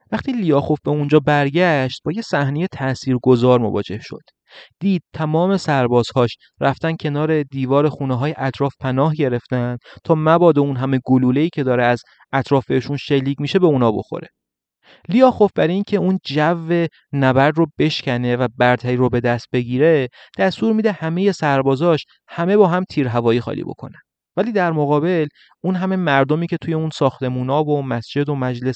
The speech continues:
بودند، از هر سوراخ و گوشه‌ای شروع می‌کنن به تیراندازی، چون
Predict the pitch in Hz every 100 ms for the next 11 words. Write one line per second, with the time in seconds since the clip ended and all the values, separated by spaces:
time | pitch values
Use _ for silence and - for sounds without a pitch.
0 | - 131 143 180 156 147 - - - -
1 | 170 - 202 208 - 170 156 151 160 143
2 | 160 - 220 214 - _ - - 175 220
3 | 220 202 165 160 131 123 110 95 95 107
4 | - _ _ -